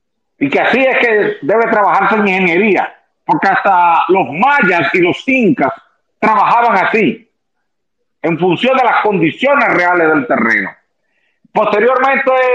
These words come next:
me encontré un día con Diandino Peña, varios años después de eso,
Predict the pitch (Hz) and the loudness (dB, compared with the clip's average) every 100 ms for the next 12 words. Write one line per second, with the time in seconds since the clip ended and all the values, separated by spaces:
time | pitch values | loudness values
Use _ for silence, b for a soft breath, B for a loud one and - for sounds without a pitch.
0 | 220 202 170 175 214 214 196 214 214 180 | 0 0 0 -2 0 0 0 0 -2 0
1 | 160 151 165 143 233 208 151 135 147 165 | 0 0 0 0 -2 0 0 2 2 2
2 | 147 151 151 135 135 - 143 147 156 143 | 0 -2 -2 -2 -4 -2 -2 0 0 -2
3 | 147 | -6